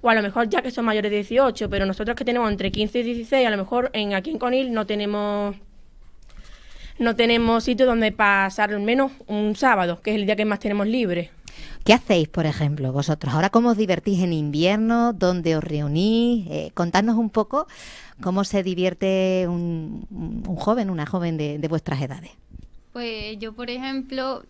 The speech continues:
Speaker 3: a veces quedamos, intentamos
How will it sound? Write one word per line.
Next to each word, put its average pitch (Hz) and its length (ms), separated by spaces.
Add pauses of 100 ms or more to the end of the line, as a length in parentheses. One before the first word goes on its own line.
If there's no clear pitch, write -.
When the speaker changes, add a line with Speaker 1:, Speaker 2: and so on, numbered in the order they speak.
(200)
Speaker 3:
a 220 300
veces 233 340 (120)
quedamos, 233 560
intentamos 220 760